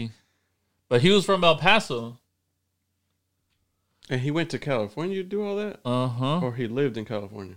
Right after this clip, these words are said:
Speaker 2: No, he lived in California.
Speaker 3: Oh, okay.
Speaker 2: But he was from El Paso.
Speaker 3: Gotcha.
Speaker 2: Fucking wild, man. It was a good
Speaker 3: Damn.
Speaker 2: show, dude. But now I wanna watch, they have one, uh, about Jack the Ripper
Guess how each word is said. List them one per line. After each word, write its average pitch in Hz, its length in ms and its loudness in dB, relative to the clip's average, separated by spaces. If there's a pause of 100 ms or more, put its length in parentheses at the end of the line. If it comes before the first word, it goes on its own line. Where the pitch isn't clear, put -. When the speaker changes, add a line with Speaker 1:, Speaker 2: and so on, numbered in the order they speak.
Speaker 2:
No, 131 220 2
he 131 160 0
lived 151 300 2
in 139 100 -2
California. 113 560 -4
Speaker 3:
Oh, 101 140 -6
okay. 98 160 -12
Speaker 2:
But 117 160 0
he 131 100 0
was 135 260 0
from 131 300 -6
El 127 140 0
Paso. 120 560 -10
Speaker 3:
Gotcha. 104 340 -16 (1600)
Speaker 2:
Fucking 127 300 -6
wild, 117 640 0
man. 117 440 -4
It 123 80 2
was 147 200 0
a 147 60 0
good 127 300 2
Speaker 3:
Damn. 127 60 -6
Speaker 2:
show, 131 340 0
dude. 120 420 -8 (340)
But 123 120 6
now 143 240 8
I 151 160 8
wanna 151 200 4
watch, 143 420 2
they 139 140 2
have 143 240 0
one, 139 420 -2 (120)
uh, 117 520 4
about 113 340 2
Jack 131 240 2
the 127 80 -2
Ripper 113 460 -4